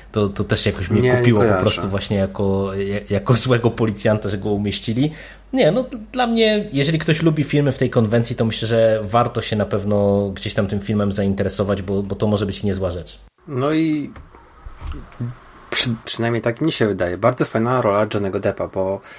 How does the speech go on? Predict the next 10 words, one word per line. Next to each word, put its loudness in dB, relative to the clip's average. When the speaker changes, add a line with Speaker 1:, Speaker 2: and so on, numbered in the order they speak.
Speaker 2:
to -2
jest 0
jednak, -4
y, 0
taki -10
trochę 0
zmanierowany -2
policjant -4
i -2
on -2